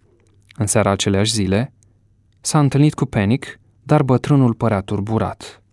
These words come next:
El i-a mărturisit că avea de cumpărat medicamente și că nu avea cum să-i dea editurii atâția bani pentru a-i publica o carte. Atunci,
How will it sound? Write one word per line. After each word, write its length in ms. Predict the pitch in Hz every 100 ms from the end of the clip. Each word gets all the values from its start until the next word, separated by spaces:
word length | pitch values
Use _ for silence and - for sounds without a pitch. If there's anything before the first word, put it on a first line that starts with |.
| _ _ -
El 160 | 175
i-a 100 | 185
mărturisit 600 | 170 139 139 120 - 156 -
că 140 | 123
avea 200 | 117 135
de 80 | 123
cumpărat 440 | - 117 110 110
medicamente 840 | 113 113 - 127 117 104 110 127 - _ _
și 200 | - -
că 120 | 135
nu 200 | 139 170
avea 280 | 170 147 147
cum 220 | - 139
să-i 280 | 120 127 117
dea 180 | 113 117
editurii 440 | 104 104 - 110
atâția 360 | 98 104 - 110
bani 380 | 101 95 101 - _ _
pentru 300 | 139 131 -
a-i 120 | 107
publica 420 | - 104 101 - 90
o 100 | 107
carte. 480 | 117 87 - - _ _ _ _
Atunci, 580 | - 127 98 107 -